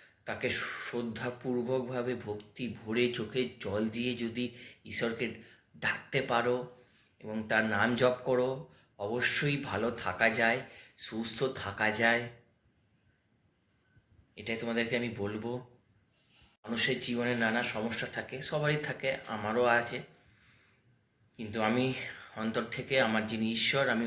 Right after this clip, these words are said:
ওনাকে স্মরণ করি, ভক্তি করি শ্রদ্ধাপূর্বক, ওনাকে আমি ভালোবাসি। তো মনের দিক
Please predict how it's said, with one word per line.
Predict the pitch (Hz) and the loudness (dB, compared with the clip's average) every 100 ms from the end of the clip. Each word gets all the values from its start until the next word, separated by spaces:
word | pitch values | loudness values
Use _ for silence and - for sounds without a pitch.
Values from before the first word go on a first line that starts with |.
| 104 | -4
ওনাকে | 104 101 123 | -6 -6 -4
স্মরণ | - - 98 110 | -6 -2 0 0
করি, | 113 117 120 | -2 -2 -2
ভক্তি | 98 95 - 107 | -2 -8 -8 -8
করি | 113 120 | -4 -2
শ্রদ্ধাপূর্বক, | 123 104 104 110 113 107 117 113 - - - | -2 -4 -4 -6 -4 -4 -4 -6 -12 -18 -14
ওনাকে | 101 110 113 | -6 0 2
আমি | 117 117 | 4 2
ভালোবাসি। | 117 104 98 110 117 110 95 113 - 131 151 - _ _ _ _ _ _ _ _ - - _ _ - | -2 -4 -2 0 0 0 0 0 0 -6 -10 -20 _ _ _ _ _ _ _ _ -20 -20 _ _ -10
তো | 104 98 - 117 | -8 -8 -8 -2
মনের | 113 123 120 | 4 4 4
দিক | 131 | -2